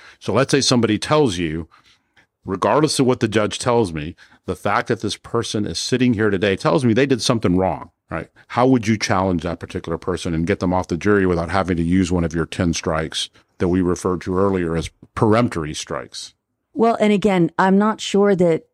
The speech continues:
Speaker 2: that that's the right time to do that, because again, it is not just with the sex cases, although I have seen it more prevalent with the sex cases that people tense up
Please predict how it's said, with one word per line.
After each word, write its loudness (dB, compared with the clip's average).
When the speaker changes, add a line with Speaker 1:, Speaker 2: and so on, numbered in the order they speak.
Speaker 2:
that 0
that's 0
the -2
right 2
time 0
to -2
do 2
that, 0
because 0
again, 2
it 2
is 0
not 0
just -2
with -2
the -2
sex -6
cases, -2
although 2
I 2
have -2
seen -2
it 0
more 2
prevalent 2
with -2
the -4
sex -6
cases -2
that 0
people 0
tense -2
up 0